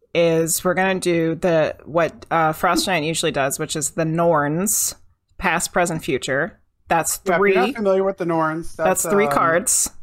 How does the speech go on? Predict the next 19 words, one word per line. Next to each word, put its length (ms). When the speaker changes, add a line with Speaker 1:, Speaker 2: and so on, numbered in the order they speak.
Speaker 1:
So, 180
and 180
there's 180
three 220
of 100
us. 440
What 240
a 40
coincidence. 920
Speaker 2:
There 200
Speaker 1:
Um, 400
Speaker 2:
is. 120
If 320
you've 120
ever 120
seen 160
A 60
Christmas 400
Carol, 260